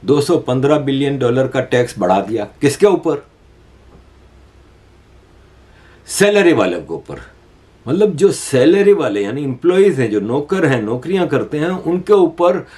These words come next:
सारा tax का burden डाल दिया। अब पाकिस्तान में आवाम वैसे ही भूख मर रही है बेचारी, वो रो रहे हैं, कह रहे हैं कि यार, हम तनख्वाह वालों के ऊपर ही टैक्स बढ़ाना है तुम्हें।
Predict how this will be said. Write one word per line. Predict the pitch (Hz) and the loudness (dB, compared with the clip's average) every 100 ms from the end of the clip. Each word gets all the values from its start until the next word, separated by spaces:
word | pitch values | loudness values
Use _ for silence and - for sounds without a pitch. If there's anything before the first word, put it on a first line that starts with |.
| - - | -8 0
सारा | 156 165 | 2 2
tax | 165 165 151 | 0 -2 -2
का | 151 | -4
burden | 107 98 98 | -4 -4 -6
डाल | 82 73 | -8 -12
दिया। | 65 67 - - _ _ _ - - _ - _ _ _ - - | -14 -16 -18 -20 _ _ _ -20 -20 _ -20 _ _ _ -16 -8
अब | 98 - | -6 0
पाकिस्तान | 98 104 135 135 147 | 0 0 -4 -2 0
में | 151 151 | 0 0
आवाम | - 85 90 117 156 139 | -2 -2 2 2 0 -2
वैसे | 98 92 160 | -4 -2 -2
ही | |
भूख | 143 123 127 | 0 -2 -2
मर | 160 156 156 | -2 0 0
रही | 170 180 | 0 0
है | 156 131 | -2 -4
बेचारी, | 143 135 135 - - - - - - - - - - - - - | -4 -4 -4 -8 -14 -18 -20 -20 -20 -20 -20 -20 -20 -20 -20 -12
वो | 90 85 | -6 0
रो | 98 180 | 2 4
रहे | 208 | 2
हैं, | 214 | 2
कह | 175 175 | 0 -2
रहे | 190 | -4
हैं | 185 | -4
कि | 180 | 0
यार, | 165 190 - - - | 0 0 -6 -16 -12
हम | - 107 208 | -6 -6 -4
तनख्वाह | - 104 101 175 214 | -4 -4 0 0 2
वालों | 233 247 233 | 2 0 0
के | 233 | -2
ऊपर | 208 233 | 0 0
ही | 233 | 0
टैक्स | 170 214 - 143 | -2 -2 -2 -2
बढ़ाना | 175 180 196 | 2 2 0
है | 196 | -4
तुम्हें। | 190 185 160 | -6 -8 -12